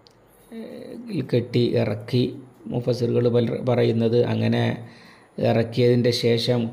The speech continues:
കയറ് പകുതിയായപ്പോൾ കയറ് അവർ മുറിച്ചു കളഞ്ഞു. അങ്ങനെ അദ്ദേഹം അതിൻ്റെ അടിത്തട്ടിലേക്ക് ചെന്ന് വീണു. പിന്നീട് ഒരു പാറപ്പുറത്ത്, അതിൽ കിണറ്റിൽ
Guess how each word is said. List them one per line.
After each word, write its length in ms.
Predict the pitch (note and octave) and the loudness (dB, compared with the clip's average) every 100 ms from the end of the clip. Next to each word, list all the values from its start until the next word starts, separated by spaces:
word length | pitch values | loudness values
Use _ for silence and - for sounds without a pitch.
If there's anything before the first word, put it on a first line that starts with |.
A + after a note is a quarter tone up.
| - | 0
കയറ് 300 | A2+ A#2+ B2 | 2 2 2
പകുതിയായപ്പോൾ 1120 | A#2+ A#2+ A2 A#2 C#3 C3+ B2 A#2+ A#2+ A#2 A#2 - | 2 0 2 2 4 4 4 2 2 0 0 -2
കയറ് 240 | A#2 A2+ | 0 2
അവർ 300 | A#2 A#2 A2+ | 2 2 2
മുറിച്ചു 380 | A2 A2+ A2 - | 0 -4 -4 -2
കളഞ്ഞു. 440 | A#2 A2 G#2+ A2 A2+ | 0 0 -2 -4 -4
അങ്ങനെ 400 | A2 A2 A#2 A#2 | -2 0 0 0
അദ്ദേഹം 420 | G#2+ A#2 A#2+ A2+ | 0 0 2 0
അതിൻ്റെ 480 | A2+ A2 A2+ G#2+ - | 0 0 0 0 0
അടിത്തട്ടിലേക്ക് 760 | G#2+ G#2+ - C3 G#2+ A2+ A2 A2 | -2 -2 -4 -4 0 0 -2 -4
ചെന്ന് 300 | A2+ A2 A2 | -2 0 0
വീണു. 560 | A2 G#2+ A2 A2+ - - - - - - - - _ | 0 0 0 -2 -8 -18 -20 -20 -20 -20 -20 -20 _
പിന്നീട് 800 | A#2+ A2+ A#2 A#2 A#2 A2+ G#2+ - - - | 0 2 4 4 4 4 4 0 -4 -4
ഒരു 580 | A#2 A2+ A2+ A2 - - - | 2 2 4 2 -2 -6 -2
പാറപ്പുറത്ത്, 920 | A2 A2+ A2+ - - A2+ A2 A#2+ - | 0 2 -2 -4 -4 -2 -2 -2 -2
അതിൽ 320 | G#2+ G#2 G#2+ - | 0 -2 -4 -4
കിണറ്റിൽ 420 | A2+ A2 A2+ A#2 | -2 -2 -2 -2